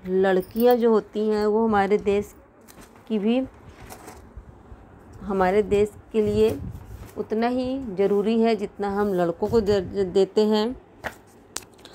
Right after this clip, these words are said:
और सबसे बड़ी बात है, हमें महिलाओं का सम्मान करना चाहिए, क्योंकि लड़कियां ही कभी-कभी हमारे देश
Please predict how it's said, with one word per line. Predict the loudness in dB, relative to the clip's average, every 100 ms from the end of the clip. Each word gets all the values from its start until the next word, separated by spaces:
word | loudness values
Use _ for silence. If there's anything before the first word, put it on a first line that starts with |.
| -20 -18 -2
और | 4 4 4
सबसे | 2 2 2 2 2
बड़ी | 2 0
बात | 2 0 0
है, | -2 0
हमें | 0 2 2 2 0 -12 -12 -2
महिलाओं | 2 4 4 4 4
का | 2 0
सम्मान | -2 -2 0 2 0 0
करना | -2 -2 -4
चाहिए, | -2 -2 0 2 0 0 -10 -20 -20 -20 -20 -4
क्योंकि | 2 2 2 -2 -2 0
लड़कियां | 2 4 2 0 0 2
ही | 2 0
कभी-कभी | -2 -2 -2 -2 -2 0
हमारे | 0 2 2
देश | 0 -4